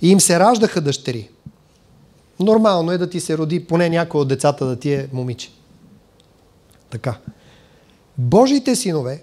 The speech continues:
като гледаха човешките дъщери, че са красиви, взимаха си за какво? За жени.“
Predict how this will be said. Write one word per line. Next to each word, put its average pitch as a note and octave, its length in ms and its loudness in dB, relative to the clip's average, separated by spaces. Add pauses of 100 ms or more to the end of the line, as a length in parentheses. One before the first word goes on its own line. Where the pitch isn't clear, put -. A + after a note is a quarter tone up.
като F3+ 240 -2
гледаха B3 460 4
човешките G3+ 540 0
дъщери, D#3+ 400 -2
че D3+ 100 -4
са C#3 160 -4
красиви, F#3 420 0 (300)
взимаха G3+ 680 4
си A#3 200 0
за D3+ 280 0
какво? E3+ 500 -2 (1080)
За C#3 280 0
жени.“ B2+ 500 -4